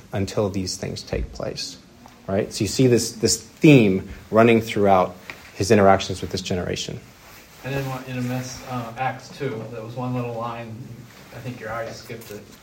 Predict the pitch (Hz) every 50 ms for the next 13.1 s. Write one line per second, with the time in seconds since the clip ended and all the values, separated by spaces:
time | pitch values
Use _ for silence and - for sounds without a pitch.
0 | - - - 113 110 113 - - - - - - - - - - - - - -
1 | 117 110 92 90 90 90 - - 135 143 127 107 - - - - - - - -
2 | - 180 - 185 170 147 131 - - - - - - - 196 - - - 175 160
3 | 151 - - 160 151 156 147 156 151 143 131 - 147 139 120 95 95 87 87 -
4 | - - - 143 135 139 139 143 143 151 151 123 - - 143 139 165 170 160 -
5 | - 139 143 139 135 131 123 131 135 123 - - 135 135 139 - - - 120 113
6 | 110 110 110 113 110 - - 110 113 113 113 110 113 117 113 110 - 107 107 110
7 | 110 110 110 113 110 - 123 110 - 117 117 113 110 107 - - 117 117 - -
8 | - - 143 143 147 143 139 135 143 202 - - - - - - 170 185 208 -
9 | - - - - - - - - - - - - - - - - 254 247 247 -
10 | - 220 - - - 320 - - - - - - - - - - - - - -
11 | - - 240 285 - - - - - - - - - - - - - - - -
12 | - - - - - - - - - - 175 165 - - - - 175 175 165 160
13 | 151